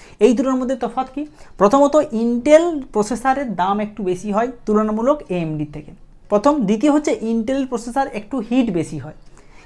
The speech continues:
এএমডি প্রসেসর হিট একটু কম হয়। দুটোই কনজিউম ভালো করে, কিন্তু ব্যাটারি সার্ভিস দিক থেকে কিন্তু এএমডি প্রসেসর এগিয়ে আছে। ব্যাটারি সার্ভিস কিন্তু এএমডি প্রসেসরে ভালো দেয়। কাজেই আমার যে এক্সপিরিয়েন্স, Intel আর এএমডির মধ্যে এএমডি ভালো ছিল আমার কাছে,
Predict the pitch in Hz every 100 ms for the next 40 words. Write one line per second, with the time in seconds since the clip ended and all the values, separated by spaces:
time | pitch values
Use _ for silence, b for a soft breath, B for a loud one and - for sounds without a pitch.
0 | b b - - 226 247 240 233 208 254
1 | 208 247 - - 196 233 214 208 208 247
2 | - b b 185 233 269 320 302 - 226
3 | 208 240 247 185 185 220 220 240 294 b
4 | b 220 226 247 190 196 269 269 262 262
5 | 247 254 254 269 269 - 202 214 220 185
6 | 160 208 240 170 147 143 143 - - -
7 | 165 165 220 220 208 208 208 220 208 170
8 | 175 170 160 202 302 233 - 180 156 -
9 | - B B 233 240 277 208 - B -
10 | 175 208 269 254 277 - - 233 208 196
11 | - 220 220 240 254 233 220 220 240 233
12 | 240 294 214 190 214 214 160 160 156 151
13 | 147 143 135